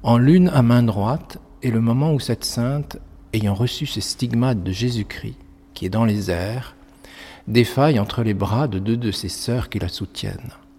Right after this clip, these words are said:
En considérant cette œuvre, le peintre siennois Baldassare Peruzzi affirma que jamais il n'avait vu personne exprimer mieux les affections de la pâmoison et de l'évanouissement, ni de manière plus semblable au vrai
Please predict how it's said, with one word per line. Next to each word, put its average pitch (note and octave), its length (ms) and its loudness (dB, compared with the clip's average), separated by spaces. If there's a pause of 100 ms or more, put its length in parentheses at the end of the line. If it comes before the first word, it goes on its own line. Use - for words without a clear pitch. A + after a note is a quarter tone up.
(880)
En G#2 100 2
considérant E3 520 4
cette - 300 0
œuvre, A#2+ 380 0
le G#2 120 0
peintre - 420 -2
siennois B2 400 2
Baldassare G#2 680 0
Peruzzi A2 720 -6
affirma C3 460 2
que A#2 120 0
jamais C3 560 2
il A2+ 140 -2
n'avait G#2+ 220 0
vu G#2+ 160 0
personne B2 720 -2
exprimer A2 460 0
mieux A#2 260 4
les G2+ 180 4
affections A2+ 460 0
de G2+ 80 2
la F#2+ 120 2
pâmoison G#2+ 600 2
et A2 60 2
de F#2 100 2
l'évanouissement, G#2+ 840 2 (760)
ni B2+ 100 0
de C#3 80 6
manière C#3 380 6
plus - 180 -2
semblable D3 640 4
au A#2 80 6
vrai A2+ 380 0